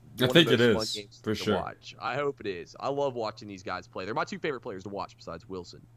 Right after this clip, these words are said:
Speaker 1: I'm gonna say that I would personally,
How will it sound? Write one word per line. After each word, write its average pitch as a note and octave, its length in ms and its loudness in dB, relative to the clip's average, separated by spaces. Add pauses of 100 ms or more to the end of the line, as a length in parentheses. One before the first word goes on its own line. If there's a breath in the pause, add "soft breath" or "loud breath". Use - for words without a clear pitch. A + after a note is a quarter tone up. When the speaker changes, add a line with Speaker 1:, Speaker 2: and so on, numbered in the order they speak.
(2250 soft breath)
Speaker 1:
I'm F3+ 160 10
gonna B3 200 6
say C#3+ 460 10
that G#2+ 440 4 (160)
I B2 160 0
would A2+ 300 -2
personally, A2 960 -2